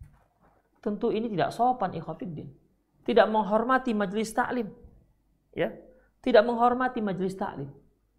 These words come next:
Bukankah sahabat sel-, ridwanullahi alaihim ajma'in pernah mengkisahkan kalau mereka berada di majelisnya Rasulullah sallallahu alaihi wasallam, apa kata mereka? "Ka'annama ala ru'usina at-tuyur."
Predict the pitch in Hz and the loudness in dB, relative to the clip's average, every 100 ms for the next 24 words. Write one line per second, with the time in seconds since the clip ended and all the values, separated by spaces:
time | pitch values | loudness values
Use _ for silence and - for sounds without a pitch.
0 | _ _ _ 220 294 269 233 202 - - | _ _ _ 2 2 2 0 -2 -2 -6
1 | 214 226 202 - - 196 165 - - - | -2 0 0 -2 -4 -4 -4 -10 -20 -20
2 | - 180 190 214 208 180 190 190 156 156 | 0 2 8 8 8 6 6 6 4 2
3 | 151 143 143 143 220 180 175 170 165 165 | 0 -2 -2 -2 -4 -2 -2 -2 -4 -4
4 | 185 226 208 226 156 - - - 262 254 | -2 -2 0 -2 -2 -6 -10 0 4 4
5 | 240 302 302 233 175 208 269 240 208 202 | 6 6 8 6 6 8 10 8 6 2
6 | 196 208 294 - - - 190 185 185 247 | 2 6 4 4 -4 -2 2 4 2 4
7 | 247 202 180 180 202 254 233 196 - 180 | 4 6 6 4 2 6 6 6 0 2
8 | 190 190 185 185 190 226 - - - _ | 2 2 2 2 4 2 0 -14 -20 _
9 | _ 226 - - 262 240 196 175 151 151 | _ 4 4 4 4 4 0 0 0 0
10 | 139 135 196 233 214 190 170 165 - 262 | -2 0 4 8 8 8 6 4 4 6
11 | 294 277 294 285 311 311 - - 214 - | 6 6 6 6 6 2 -2 0 0 0
12 | - 240 208 240 208 131 - | 0 4 8 10 8 4 -4